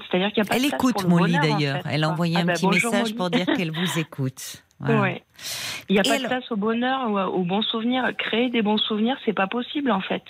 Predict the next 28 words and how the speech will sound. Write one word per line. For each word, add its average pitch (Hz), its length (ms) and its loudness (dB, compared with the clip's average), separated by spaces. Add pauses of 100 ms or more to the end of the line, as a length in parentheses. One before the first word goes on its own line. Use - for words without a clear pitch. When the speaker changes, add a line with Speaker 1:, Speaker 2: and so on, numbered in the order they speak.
Speaker 1:
Donc 180 300 -2
moi, 214 240 4
au 185 60 2
bout 175 80 0
d'un 185 120 2
moment, 202 220 2
effectivement, 220 460 -2
je 247 40 -4
me 226 100 2
suis 202 160 -2
reconnue 185 360 -2
dans 185 140 2
Molly, 175 360 0 (600)
où, 196 220 6
euh, 175 280 4
d'aller 180 300 2
la 170 160 2
voir, 214 260 -2
en 220 80 -2
fait, 233 220 -4
j'étais 208 240 0
à 170 80 2
deux 165 160 -2
doigts 180 160 0
de 175 40 -2
la 170 100 0
crise 170 200 -8
d'angoisse, 180 640 0